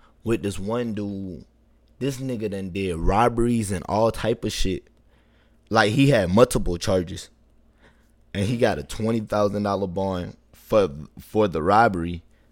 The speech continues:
and, like, five thousand dollar bonds for the rest of 'em.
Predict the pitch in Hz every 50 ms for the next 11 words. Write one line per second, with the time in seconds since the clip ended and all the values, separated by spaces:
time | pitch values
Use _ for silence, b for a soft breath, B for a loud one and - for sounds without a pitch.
0 | _ _ - 107 104 95 90 78 - - - 95 90 92 92 - - 98 101 98
1 | 87 92 90 92 92 95 92 90 85 80 92 92 95 90 90 90 87 - - -
2 | 98 90 87 90 95 98 - - - 87 87 87 87